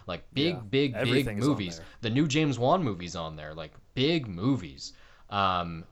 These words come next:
Speaker 1: that Netflix won't be able to compete, Amazon won't be able to compete, and it's gonna make people buy a subscription regardless. And this is in such stark contrast to Disney's idea of,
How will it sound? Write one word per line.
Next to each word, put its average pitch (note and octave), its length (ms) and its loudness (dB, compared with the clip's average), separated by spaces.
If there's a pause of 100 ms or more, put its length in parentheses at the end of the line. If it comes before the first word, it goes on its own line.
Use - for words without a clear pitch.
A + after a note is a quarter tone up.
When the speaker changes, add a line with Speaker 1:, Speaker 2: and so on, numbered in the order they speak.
(100)
Speaker 1:
that F#2 460 0 (600)
Netflix C3+ 440 -2
won't B2+ 240 0
be A#2+ 100 0
able F2 160 -4
to E2 60 -12
compete, D#2 440 -14
Amazon G2+ 540 -2
won't A2 200 -4
be G#2 120 -6
able F#2 160 -6
to E2 60 -14
compete, G#2+ 420 -10
and F#2 160 -6
it's - 120 -12
gonna B2+ 160 -2
make G2+ 300 -4
people A#2+ 300 -6
buy F2 320 -2
a G2 80 -4
subscription E2+ 680 -10 (360)
regardless. G2 800 0
And F2 220 -8
this B2 160 -2
is C3 200 -4
in A#2 120 -4
such - 320 -2
stark B2+ 260 0
contrast G#2+ 840 -2
to G2+ 180 -10
Disney's G#2 760 -2
idea F2 440 -6
of, E2 400 -4